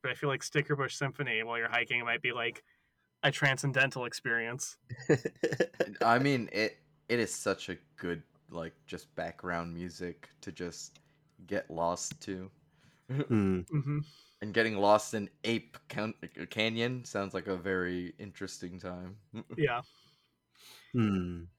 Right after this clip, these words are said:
Speaker 1: Uh, s-,
Speaker 3: How
Speaker 1: so
Speaker 3: many apes are in Ape Canyon? <laughs>
Speaker 1: Well, th-, th-, that's a leading question, as is this. Do you guys know how Ape Canyon and Ape Cave got their names?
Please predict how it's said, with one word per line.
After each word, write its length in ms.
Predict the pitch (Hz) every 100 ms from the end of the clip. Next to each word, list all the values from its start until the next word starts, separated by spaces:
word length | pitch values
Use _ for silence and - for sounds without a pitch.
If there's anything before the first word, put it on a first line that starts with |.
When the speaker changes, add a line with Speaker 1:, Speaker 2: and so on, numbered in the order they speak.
| _ _ _ -
Speaker 1:
Uh, 260 | 156 147 151
s-, 240 | - - -
Speaker 3:
How 80 | 107
Speaker 1:
so 240 | 175 160
Speaker 3:
many 120 | 156
apes 200 | 95 - - _ _
are 140 | 90 90
in 100 | 90
Ape 200 | 98 95
Canyon? 400 | - 85 90 92 -
<laughs> 40 | - _ _ _
Speaker 1:
Well, 300 | 175 156 160 -
th-, 140 | 170 208 - 180 -
th-, 140 | 202 202
that's 320 | 170 196 -
a 60 |
leading 320 | 180 175 160 147
question, 480 | 151 147 - 131
as 280 | 135 147 143
is 140 | 139 123
this. 400 | 139 127 131 -
Do 100 | 147
you 60 | 165
guys 260 | 175 170 165
know 220 | 165 160
how 240 | 165 151
Ape 220 | 156 151 151
Canyon 440 | 151 139 135 131
and 120 | 127
Ape 220 | 131 139 -
Cave 360 | 139 123 117
got 200 | 131 120
their 140 | 123 117
names? 480 | 117 110 135 -